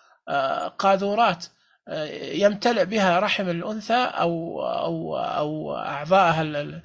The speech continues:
التناسلية، فتخرج هذه، آه، كل شهر لتنظف هذا الرحم ويعود، يعني، نظيفًا، آه، مزدهياً زاهياً بإذن الله تعالى، فيعود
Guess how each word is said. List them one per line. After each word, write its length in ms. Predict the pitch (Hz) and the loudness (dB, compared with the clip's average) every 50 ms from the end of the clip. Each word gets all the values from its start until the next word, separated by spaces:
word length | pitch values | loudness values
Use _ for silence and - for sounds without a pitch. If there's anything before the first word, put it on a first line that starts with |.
| - - - - - - - - | -18 -20 -20 -20 -20 -10 -8 -8
التناسلية، 720 | 170 - - 165 165 170 160 - - 180 202 240 254 233 | -6 -4 -2 0 0 2 0 0 0 -2 0 0 0 -2
فتخرج 600 | - - - 175 - 226 - - - - 170 170 | -2 -4 -4 -2 0 0 0 0 -2 -4 0 2
هذه، 500 | 180 190 196 185 175 175 170 180 202 220 - - - - - - - _ _ - | 4 4 4 4 2 0 -2 -2 -2 -4 -8 -12 -20 -20 -20 -20 -20 _ _ -4
آه، 440 | - 135 135 123 117 117 - - - | 0 0 2 0 0 -2 -4 -6 -10
كل 280 | - - - 220 208 175 | -10 -4 -2 -2 0 2
شهر 400 | - - 202 196 226 240 214 180 | 2 4 4 4 4 2 2 0
لتنظف 1400 | 165 185 202 214 220 - - _ _ _ _ _ _ _ - 185 185 185 196 208 202 175 175 190 180 - - - | 0 0 0 -2 -4 -6 -12 _ _ _ _ _ _ _ -2 0 2 4 4 4 2 2 -2 -2 -2 -2 -2 0
هذا 220 | 175 165 156 160 | 0 0 0 0
الرحم 360 | 147 143 156 165 165 - 175 156 | -2 -2 -2 -2 -2 -2 -2 0
ويعود، 520 | 147 147 143 131 135 151 156 156 156 - | 0 0 0 0 0 0 -2 -2 -4 -8
يعني، 460 | - 135 135 127 135 139 139 131 - - | -8 -6 -6 -4 -4 -6 -6 -8 -8 -8
نظيفًا، 600 | 135 139 135 147 151 160 156 - - 156 151 160 - - - - - - - _ - | -8 -6 -2 0 0 0 0 0 0 -2 -2 -2 -6 -16 -20 -20 -20 -20 -20 _ -6
آه، 920 | - 117 127 131 123 120 113 110 104 92 76 73 71 - - 73 73 71 69 - 123 139 160 | -4 -2 -2 0 0 -2 -2 -2 -4 -4 -6 -6 -8 -10 -10 -10 -10 -12 -12 -12 -8 -6 -4
مزدهياً 540 | 160 143 139 135 160 156 151 151 147 151 | -4 -4 -2 0 0 0 2 0 0 -2
زاهياً 460 | 143 143 131 143 156 156 143 151 147 135 | -2 -2 -2 0 0 0 0 0 -4 -4
بإذن 320 | 131 143 135 123 131 127 | -4 -6 -8 -8 -8 -8
الله 180 | 123 127 131 131 | -8 -8 -8 -10
تعالى، 420 | - - 113 90 76 - - - _ _ _ _ _ _ _ | -10 -10 -10 -10 -10 -10 -14 -20 _ _ _ _ _ _ _
فيعود 440 | - 151 143 139 151 185 214 214 - | -8 -6 -4 0 0 0 0 -2 -4